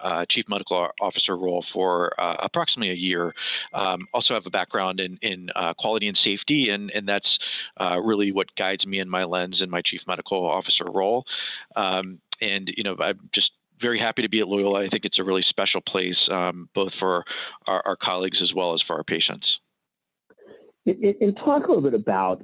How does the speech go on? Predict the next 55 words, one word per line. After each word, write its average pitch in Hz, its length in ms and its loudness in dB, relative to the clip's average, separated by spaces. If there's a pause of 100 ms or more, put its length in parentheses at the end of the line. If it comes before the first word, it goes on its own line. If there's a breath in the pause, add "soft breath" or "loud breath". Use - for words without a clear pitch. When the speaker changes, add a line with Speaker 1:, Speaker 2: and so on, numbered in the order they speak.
Speaker 2:
a 123 100 4
few 160 200 2
points 160 280 2
of 120 80 0
pride 110 240 4
in 107 60 8
the 107 60 6
Loyola 107 400 6
University 101 520 4
Medical 95 440 2
Center. 87 180 2
I - 20 2
mean, 101 120 6
it's - 100 -10
sort 170 180 0
of 135 80 2
a - 80 -18
cross-section 160 500 0
of 101 60 0
the - 40 -18
community. 107 520 6 (400 loud breath)
It's - 140 0 (140)
absolutely 147 440 4
elite 120 220 4
in 117 80 4
a - 20 4
lot 107 220 4
of 107 80 6
ways. 104 260 6
It's - 140 -8
also 233 260 0
kind 123 220 2
of 107 60 4
a 104 40 0 (100)
safety 101 260 4
net 104 140 6
in 101 120 -2
some 101 140 4
ways. 95 140 4 (460 soft breath)
Talk 247 160 2
about 277 140 4
a 165 40 -2
few - 160 0
points 110 260 2
of - 80 -4
pride 101 280 4
of, 95 100 2 (240)
in, 113 180 4
in 113 140 4
what 123 140 6
is 113 100 4
a 110 60 4
magnificent 95 500 2
health 76 220 -2
system. - 240 -10